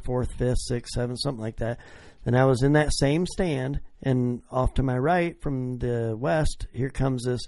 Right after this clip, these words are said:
I see a deer coming out on that grass road, and I look, and I'm like, "Oh, it's got a rack." And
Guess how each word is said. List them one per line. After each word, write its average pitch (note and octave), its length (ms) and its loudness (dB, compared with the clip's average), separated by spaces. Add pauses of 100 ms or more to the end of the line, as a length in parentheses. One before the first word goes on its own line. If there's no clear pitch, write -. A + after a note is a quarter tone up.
(360)
I C#3+ 120 6
see D#3+ 200 4
a C3 40 4
deer E3 240 4
coming C3+ 260 0
out C3 180 2
on C3 120 0
that C#3 160 -2
grass B2+ 340 2
road, D#3 340 0 (400)
and D#3 180 4
I C3+ 220 4 (160)
look, E3+ 280 2
and C3+ 60 0
I'm A#2 60 0
like, A2+ 160 -4
"Oh, E3+ 100 0
it's - 100 -4
got A2+ 180 0
a G#2+ 40 -2
rack." D3+ 420 -2 (480)
And C3+ 160 4